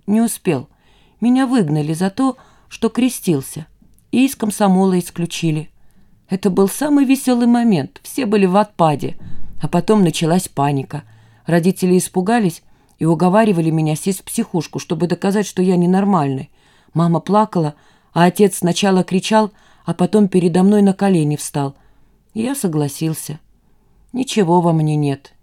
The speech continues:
ни веры настоящей, ни убежденности. Живу, как трава». «Ну вот ты бросил науку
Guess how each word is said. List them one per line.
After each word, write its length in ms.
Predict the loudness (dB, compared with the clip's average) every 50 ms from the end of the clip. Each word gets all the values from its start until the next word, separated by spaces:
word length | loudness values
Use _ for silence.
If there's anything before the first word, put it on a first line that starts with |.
| _ -2
ни 140 | 0 2 2
веры 320 | 2 2 0 0 0 -2
настоящей, 800 | -2 -4 -6 -8 -6 -4 -2 -2 -2 -2 -4 -8 -12 -16 -14 -4
ни 120 | 0 2 2
убежденности. 1040 | 2 2 2 0 -2 -2 -2 0 0 2 2 2 0 -2 -4 -8 -12 -14 -16 -16 _ _ _ _ _ _ _ -8
Живу, 360 | -2 0 0 0 0 0 -2
как 240 | -2 -6 -8 -8 -8
трава». 480 | -4 -2 -2 0 0 0 -2 -4 -6 -10 _ _ _ _ _ _ _ _ _ _ _ _ _ _ _ _ _ _ _ _ _ _ _ _ _ 0
«Ну 140 | 2 4 4
вот 200 | 4 4 2 2
ты 100 | -2 -2
бросил 400 | 0 4 4 4 4 2 2 2
науку 580 | 2 2 2 2 2 2 0 0 -4 -6 -8